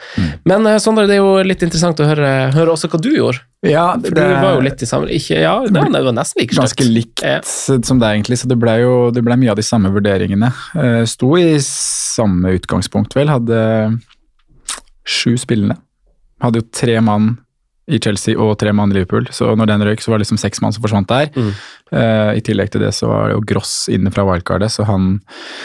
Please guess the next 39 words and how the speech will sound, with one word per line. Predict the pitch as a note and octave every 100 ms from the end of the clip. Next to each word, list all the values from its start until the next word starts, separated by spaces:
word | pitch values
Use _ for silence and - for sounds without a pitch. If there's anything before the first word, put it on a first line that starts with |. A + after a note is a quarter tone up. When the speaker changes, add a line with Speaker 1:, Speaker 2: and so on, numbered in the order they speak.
| - - -
Speaker 1:
han | D3+ C#3+
røyk | C#3+ C#3
også. | C#3+ - E3 F#3+ -
Så | - E3 D#3 D3 D3
det | D3
ble | C#3 D#3
sånn, | E3+ D3 C#3 C#3
eh, | C3+ C3 C3 B2+ B2+
gjennom | A#2+ A#2 A#2+
uka | G#2+ -
så | G#2+ A#2
jobbet | G#2+ F#2+
jeg | G2
meg | A#2 G#2
inn |
på | G2
at, | F#2+ G#2
eh, | G2+ G#2 G2+ G2 - _ -
det | - - A#2+
blir | A2+ A#2
veldig | A2 A#2
enkelt | F#2 - G2+ - -
å, | G2+ G2+ G2 G2 G2+ G2
å | G#2+
ta | G2+
noe | G2+
minus | F#2+ F#2 -
her, | G#2 -
og | A2+
det | G#2 G2+
må | G2+ G2+
til | G2+ G2
for | -
å |
stable | G2+ G2 F#2+
litt | G2
spillere. | G2+ G2+ A2+ -
Så | A#2+
Speaker 2:
Mm. | A2+ A2